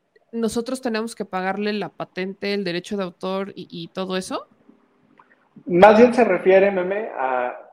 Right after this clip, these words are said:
Speaker 2: sistemas, eh, computarizados y a colecciones jurídicas y a se-, acceso a sistemas informáticos que requieren un pago de, de regalía. Por ejemplo,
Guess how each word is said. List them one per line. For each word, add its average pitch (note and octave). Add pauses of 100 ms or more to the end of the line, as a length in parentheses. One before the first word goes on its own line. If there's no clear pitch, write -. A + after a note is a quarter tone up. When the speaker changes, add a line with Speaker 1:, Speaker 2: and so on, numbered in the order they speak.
(360)
Speaker 2:
sistemas, E3 (600)
eh, -
computarizados C3 (800)
y B2+
a A#2+
colecciones C#3
jurídicas C3+ (400)
y B2
a A#2
se-, -
acceso C#3+
a D3+
sistemas C#3+
informáticos C3+ (340)
que C3
requieren C3+
un B2+
pago B2
de, A2 (200)
de A2
regalía. A#2+ (320)
Por A#2+
ejemplo, B2+